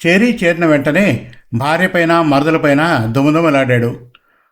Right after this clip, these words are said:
"పోలీసుల జోక్యం కోరే ముందు నాకొక మాట చెప్పవద్దు?"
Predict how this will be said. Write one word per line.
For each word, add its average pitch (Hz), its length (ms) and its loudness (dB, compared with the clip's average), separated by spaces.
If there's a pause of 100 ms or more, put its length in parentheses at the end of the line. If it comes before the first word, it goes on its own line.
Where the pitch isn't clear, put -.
(220)
"పోలీసుల 220 420 2
జోక్యం 156 460 0
కోరే 143 320 0
ముందు 147 320 2
నాకొక 135 380 -2
మాట 127 280 -2
చెప్పవద్దు?" 135 800 -2